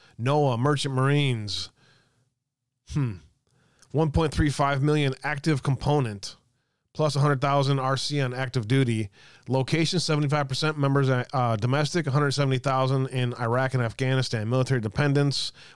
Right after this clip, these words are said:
one point one million. Spouses, seven hundred thousand. Four hundred thousand voting age dependents. Why would they need to know all of this stuff? What do you, why would they need this data?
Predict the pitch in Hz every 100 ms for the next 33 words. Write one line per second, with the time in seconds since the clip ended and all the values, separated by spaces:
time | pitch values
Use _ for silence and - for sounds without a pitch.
0 | - 139 131 139 123 127 117 139 151 151
1 | 147 139 - - 135 143 139 147 - 131
2 | 120 123 113 135 143 143 147 139 - -
3 | - - 233 220 208 185 180 180 175 131
4 | 151 175 160 143 143 131 107 131 123 107
5 | 107 156 254 269 190 131 127 104 90 90
6 | 90 92 92 110 - 113 135 160 - -
7 | _ _ _ _ _ _ _ _ _ _
8 | _ - _ _ _ _ _ _ _ _
9 | _ _ - 294 233 151 147 233 269 170
10 | 135 139 143 123 117 - 110 113 123 147